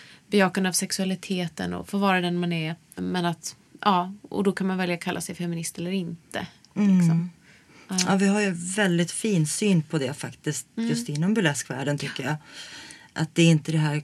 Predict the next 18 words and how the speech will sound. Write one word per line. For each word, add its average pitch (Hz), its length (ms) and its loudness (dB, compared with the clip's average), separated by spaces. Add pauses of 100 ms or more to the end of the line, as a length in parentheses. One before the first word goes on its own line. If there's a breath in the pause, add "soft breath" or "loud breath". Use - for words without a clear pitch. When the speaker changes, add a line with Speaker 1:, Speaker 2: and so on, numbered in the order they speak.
Speaker 2:
konkurrenskraften 151 2250 0
bakom. 143 600 0
Speaker 1:
Mm. 196 280 -2 (260 soft breath)
Speaker 2:
Du 180 120 -4
hjälps 190 380 4
åt 196 340 4
backstage, - 720 -6
du 185 80 -2
lånar 180 400 4
ut 175 220 2
franslim. 151 720 -4 (320 soft breath)
Speaker 1:
Mm. 208 220 0 (420 loud breath)
Speaker 2:
Du 185 140 4
hurrar 175 460 6
och 160 120 4
jublar 143 580 2
och 147 340 -4 (420)
Speaker 1:
Mm. 190 220 -2